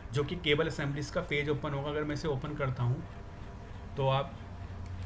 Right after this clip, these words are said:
देख सकते हैं कि ये page open हुआ। तो आप इस, friends इस page पे अगर देखें डॉट कॉम का page है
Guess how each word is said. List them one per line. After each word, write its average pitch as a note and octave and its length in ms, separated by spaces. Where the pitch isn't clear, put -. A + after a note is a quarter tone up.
देख D3 220
सकते - 340
हैं F#3+ 240
कि D3+ 60
ये D#3+ 80
page D3 340
open C#3+ 320
हुआ। G#2+ 280
तो - 200
आप E3+ 220
इस, F#3 200
friends G3 400
इस E3+ 140
page F3+ 300
पे - 160
अगर F3 180
देखें E3 440
डॉट C#3 200
कॉम D#3+ 260
का E3 380
page D3+ 260
है D#3+ 200